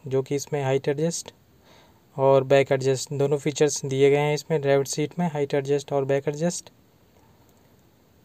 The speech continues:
राइट साइड में आपको एसी वेंट्स दिए गए हैं और हेडलाइट लेवलिंग के स्विचेस दिए गए हैं। माइल्ड हाइब्रिड गाड़ी है तो उसका स्विच भी दिया गया है इसमें, on off कर सकते हैं आप।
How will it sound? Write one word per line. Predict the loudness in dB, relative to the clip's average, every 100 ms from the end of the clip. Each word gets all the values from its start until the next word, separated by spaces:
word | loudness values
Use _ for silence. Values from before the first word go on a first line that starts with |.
| _ _ _ _ _ _ _ _ _
राइट | 4 4 6
साइड | 2 2
में | 0
आपको | 2 4
एसी | 4 4 0
वेंट्स | -2 -2 -4
दिए | -2 2 6
गए | 6 4
हैं | 0 -4 _ _ _ _ -20 _ _ _ _ _ _ _ _ _ _ _ _ _ -8
और | 0 2 2
हेडलाइट | 2 4 2 4
लेवलिंग | 2 2 -2
के |
स्विचेस | 0 -2 -4 -6
दिए | 2 4
गए | 4 2
हैं। | -2 -6 -2
माइल्ड | 0 2 2
हाइब्रिड | 4 6 6 6
गाड़ी | 2 2
है | 0 2
तो | 0
उसका | 0 -2
स्विच | -4 -6 -8
भी | -10
दिया | -2 0 0
गया | 0
है | -2
इसमें, | -4 -6 -8 _ _ -20 -20 -20 -20 _ -2
on | 0
off | 0 0
कर | -2
सकते | -2 -4 -4
हैं | -2
आप। | -2